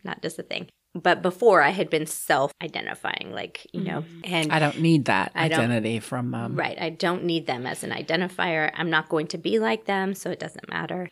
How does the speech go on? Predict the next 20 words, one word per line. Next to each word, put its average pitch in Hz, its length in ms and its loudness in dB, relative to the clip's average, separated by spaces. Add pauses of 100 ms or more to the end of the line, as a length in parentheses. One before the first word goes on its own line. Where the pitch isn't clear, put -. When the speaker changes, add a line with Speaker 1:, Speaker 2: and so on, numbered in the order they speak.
Speaker 1:
And 170 440 -4 (200)
God 185 240 -4
just 190 200 -4
wrecked 165 280 -6
my - 80 -10
heart 220 320 -2
of 165 160 -2
all 170 300 0
of 160 100 -2
these 170 180 -6
things 165 260 -8
I 165 80 -6
missed 165 280 -8
out 180 180 -2
on. 165 220 -4 (420)
And 170 380 -8
then, 214 600 -2 (120)
mind 269 300 4
you, 143 140 0
it - 80 -4